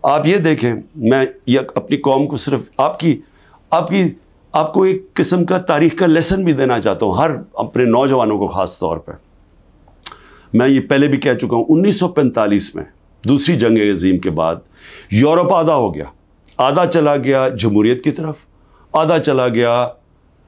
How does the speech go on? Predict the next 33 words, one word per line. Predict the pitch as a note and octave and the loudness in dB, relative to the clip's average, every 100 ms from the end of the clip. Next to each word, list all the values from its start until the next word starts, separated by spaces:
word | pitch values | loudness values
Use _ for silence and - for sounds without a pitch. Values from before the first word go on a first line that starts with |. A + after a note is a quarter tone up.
| _ _ _ _ _ _ _ - | _ _ _ _ _ _ _ 0
ये | A#2 C#3 | 2 2
पुलिस | C#3+ D3+ C#3+ C3+ | 0 0 2 0
स्टेट | - C#3 A2+ F2+ | 0 0 0 -2
बन | F#2 | -2
गया, | F#2+ F#2 | 0 -2
डिक्टेटरशिप | F#2+ - C#3 A#2+ A2+ - F2+ | -4 -4 0 0 0 -2 -6
की | - | -6
तरफ। | - - - _ _ _ _ _ _ _ - - | -8 -8 -12 _ _ _ _ _ _ _ -16 -4
आधे | C#3 E3 F3+ | 0 2 2
में | D#3+ D#3+ | 4 4
उन्होंने | D3 C#3 C3 | 4 4 4
उनको | A#2+ A2+ A2+ | 2 0 -2
बंद | F2 F2+ C3 C#3 | -2 0 2 2
करके | C3+ A#2 - | 0 -2 -4
कंट्रोल | G#2 G#2 - D3 F3 | -4 -4 0 0 0
किया | F3 F#3+ | -2 0
लोगों | F3+ F3 F#3 | 0 0 -2
को, | F3+ F3 - _ _ _ _ _ _ _ _ - | -2 -6 -6 _ _ _ _ _ _ _ _ 0
उनकी | C#3+ C#3+ E3 | 0 2 2
आज़ादी | B2 B2+ C3 A#2+ | 4 2 2 2
राय | A2+ D3+ | 2 0
ख़त्म | D3+ D3+ D#3 | -2 0 0
की, | D3 D#3 C#3 C#3 A#2+ _ _ _ _ _ _ _ - | 0 0 -2 -4 -12 _ _ _ _ _ _ _ -4
हकीकी | B2 D#3+ B2+ | -2 0 0
जमहूरियत | G2+ A#2 C3 D3+ - | 0 2 4 2 2
ख़त्म | D3+ D#3+ D3 | -2 0 0
कर | C#3+ A#2+ | 0 0
दी, | B2 | 0
हकीकी | A2+ A2 A2 | 0 -2 -2
आज़ादी | G#2+ G2+ F#2 F#2 | 0 0 0 -2
ख़त्म | F2+ F2+ E2+ | -4 -6 -6
कर | E2+ | -8
दी, | - | -10